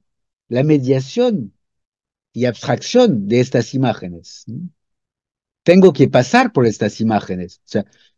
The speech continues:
cuando digo tengo que pasar por se-, por esas imágenes, puede muy bien,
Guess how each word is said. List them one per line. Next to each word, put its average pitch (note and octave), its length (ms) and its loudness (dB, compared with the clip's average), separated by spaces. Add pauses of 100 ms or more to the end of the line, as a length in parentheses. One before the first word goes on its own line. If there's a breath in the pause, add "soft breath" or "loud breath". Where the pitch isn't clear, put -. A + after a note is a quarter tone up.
(120)
cuando D#3+ 280 6
digo F3 300 6
tengo C#3+ 300 4
que B2+ 140 0
pasar E3 360 0
por C3 140 0
se-, B2+ 200 -6
por A#2+ 220 -2
esas B2+ 340 -4
imágenes, F#3+ 560 -2
puede B2 320 0
muy D#3+ 220 2
bien, F3 380 0